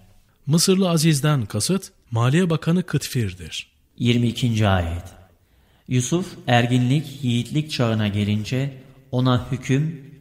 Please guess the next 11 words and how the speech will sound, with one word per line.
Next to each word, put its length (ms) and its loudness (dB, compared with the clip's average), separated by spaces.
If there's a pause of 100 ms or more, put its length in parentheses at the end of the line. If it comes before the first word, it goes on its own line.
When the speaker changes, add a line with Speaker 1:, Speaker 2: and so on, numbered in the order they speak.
(100)
Speaker 2:
peygamberlik 840 0
ve 280 -2
ilim 400 0
verdik. 520 -6 (600)
İşte 360 -2
biz 340 -2 (280)
güzel 420 2
hareket 440 0
edenleri 600 0 (260)
böyle 440 2
mükafatlandırırız. 1400 -4